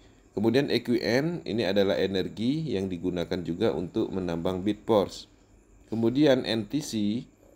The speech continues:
ini ada saldonya nanti kalau kita bisa menjalankan atau mengklaim pendapatan melalui program ini. Kita klik, kemudian akan proses bertahap, kita akan mendapatkan saldo nantinya seperti itu. Nah, saldo ini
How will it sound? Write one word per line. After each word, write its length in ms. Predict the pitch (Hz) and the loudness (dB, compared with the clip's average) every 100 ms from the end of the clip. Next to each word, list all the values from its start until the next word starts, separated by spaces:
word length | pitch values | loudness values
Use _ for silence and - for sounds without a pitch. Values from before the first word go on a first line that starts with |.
| - | -10
ini 180 | - 113 98 | -2 0 2
ada 160 | 107 | 4
saldonya 600 | 104 101 95 95 95 92 87 | 4 2 2 2 2 2 -2
nanti 480 | 82 82 120 - - | -4 -2 -2 -2 -6
kalau 320 | 92 92 110 113 | -4 -2 -2 -4
kita 240 | 98 101 | -2 0
bisa 320 | 98 95 107 | 0 -2 -2
menjalankan 880 | 101 92 87 87 85 87 101 113 - | -2 2 2 2 -2 -4 -2 -2 -2
atau 240 | - 98 | -2 -2
mengklaim 480 | 98 92 - 98 101 | -2 -4 -2 0 0
pendapatan 640 | 101 95 90 85 82 98 110 | -2 -2 0 0 0 0 0
melalui 400 | 98 90 90 98 | 0 2 2 0
program 480 | 95 95 98 98 | 2 2 2 0
ini. 240 | 104 120 101 | 0 -2 -2
Kita 240 | 90 87 | -4 -2
klik, 240 | 98 113 - _ _ _ _ _ _ _ _ | 0 0 -2 _ _ _ _ _ _ _ _
kemudian 320 | 85 87 87 69 | -6 -2 0 0
akan 240 | 90 85 | -2 -2
proses 720 | 80 82 98 104 117 113 - | -2 -2 0 2 0 -2 -8
bertahap, 720 | - 85 87 87 98 110 - | -8 -6 -4 -2 0 -2 -2
kita 160 | 87 85 80 | -4 -2 -2
akan 240 | 92 92 | -4 -4
mendapatkan 480 | 82 80 80 82 82 | -2 -4 -4 -4 -4
saldo 560 | 82 82 80 98 85 - - _ - | -2 -2 0 0 0 -4 -20 _ -8
nantinya 560 | 82 90 85 85 92 | -6 -4 -4 -2 -4
seperti 480 | 98 85 78 - 76 | -6 -8 -6 -4 -2
itu. 160 | - - - - - - - | -2 -6 -8 -20 -20 -20 -4
Nah, 180 | 104 | -2
saldo 460 | 101 117 117 113 101 | 2 2 4 4 2
ini 560 | 139 135 101 95 117 | 2 0 0 0 -4